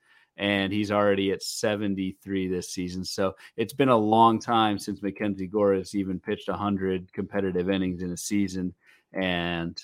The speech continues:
just given the age, injury history, like, that's, and where the skills are trending, um, I'm sorry to say, but, like, I'm really worried about Mackenzie Gore just kinda breaking down the second half. San Diego's, I,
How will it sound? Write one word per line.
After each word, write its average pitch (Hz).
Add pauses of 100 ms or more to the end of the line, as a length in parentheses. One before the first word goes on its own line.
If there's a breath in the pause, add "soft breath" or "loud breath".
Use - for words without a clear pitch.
(120)
just -
given 98
the 92
age, 95
injury 92
history, 92
like, 87 (100)
that's, - (880 soft breath)
and 120
where 131
the 123
skills 135
are 120
trending, 104 (200)
um, 95 (260)
I'm 92
sorry 104
to 90
say, 98
but, 85
like, 90
I'm 101
really 90
worried 85
about 90
Mackenzie 101
Gore 95
just -
kinda 98
breaking 101
down 92
the 92
second 101
half. 101
San 104
Diego's, 98
I, 95